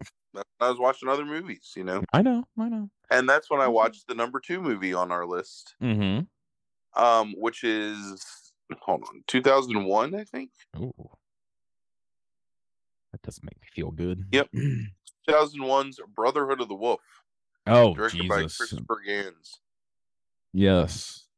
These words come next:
Speaker 1: Yeah, starring a bunch of Frenchies plus Mark Dacascos and Vincent Cassel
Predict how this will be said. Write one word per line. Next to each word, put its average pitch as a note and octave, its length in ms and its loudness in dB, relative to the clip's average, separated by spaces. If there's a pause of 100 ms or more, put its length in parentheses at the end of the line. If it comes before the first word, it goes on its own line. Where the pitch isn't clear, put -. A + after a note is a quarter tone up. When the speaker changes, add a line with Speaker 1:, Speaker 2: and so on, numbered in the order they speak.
(140)
Speaker 1:
Yeah, F#2 280 -6
starring A#2 640 4
a G#2+ 100 4
bunch B2 240 0
of - 100 -12
Frenchies A#2 640 -4 (200)
plus - 480 2 (520)
Mark A#2 260 2 (240)
Dacascos A2 880 -4 (100)
and G2 180 -6
Vincent G2+ 360 -8
Cassel E2 460 -10